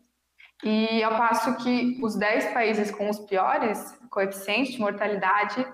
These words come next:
é, desses dez, oito eram liderados por homens. Então, a gente vê que, que a gente, a gente pode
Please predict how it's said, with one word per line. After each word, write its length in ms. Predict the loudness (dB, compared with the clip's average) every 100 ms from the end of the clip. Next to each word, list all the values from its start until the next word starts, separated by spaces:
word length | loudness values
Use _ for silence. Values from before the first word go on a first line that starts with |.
| -14 -20 _ _ -6
é, 280 | -2 0
desses 380 | 2 0 2 2
dez, 440 | 2 2 2 2 0 -4 -10 -2
oito 280 | 2 2 2
eram 120 | 2
liderados 520 | 2 2 2 2 0 0
por 160 | 0
homens. 380 | 2 2 -2 -6 -12 -20 _ _
Então, 580 | -14 -6 -2 0 0 -2 -8 -18 -8
a 80 | -2
gente 280 | 0 0 2
vê 240 | 2 2
que, 680 | 2 2 2 2 -2 -6 -16 _ _ _ -8
que 460 | -2 2 2 2 0
a 60 |
gente, 360 | 0 0 -2 -4
a 60 |
gente 220 | -2 -2 0
pode 260 | 2 4